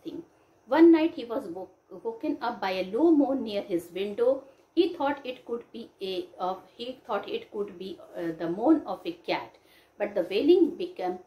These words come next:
louder and louder, and he realized that it was the, not the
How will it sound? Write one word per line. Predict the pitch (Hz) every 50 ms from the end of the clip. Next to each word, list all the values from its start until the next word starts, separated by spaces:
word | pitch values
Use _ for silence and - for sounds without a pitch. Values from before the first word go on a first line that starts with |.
| _ 202
louder | 185 196 202 180 180 185 180 - 247 240 - -
and | 190 170 175 170
louder, | 165 165 170 180 180 185 240 311 - - - - _ _ _ -
and | 208 214 220 208 - _ -
he | 311 339 359 -
realized | 262 208 196 180 180 190 202 -
that | 185 180 180 -
it | 202 - -
was | 208 190 190 -
the, | - 190 175
not | 170 175 175 196 226 226 -
the | - -